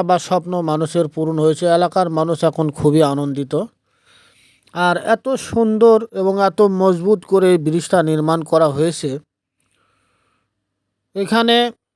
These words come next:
দূর দূরান্ত থেকে হাজার হাজার মানুষ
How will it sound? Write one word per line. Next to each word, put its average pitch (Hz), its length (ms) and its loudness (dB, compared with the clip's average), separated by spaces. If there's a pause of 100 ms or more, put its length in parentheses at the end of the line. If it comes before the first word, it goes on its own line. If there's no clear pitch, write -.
(1400)
দূর 202 300 2
দূরান্ত 208 380 2
থেকে 214 400 2 (1400)
হাজার 208 440 0
হাজার 190 400 0
মানুষ 185 380 -4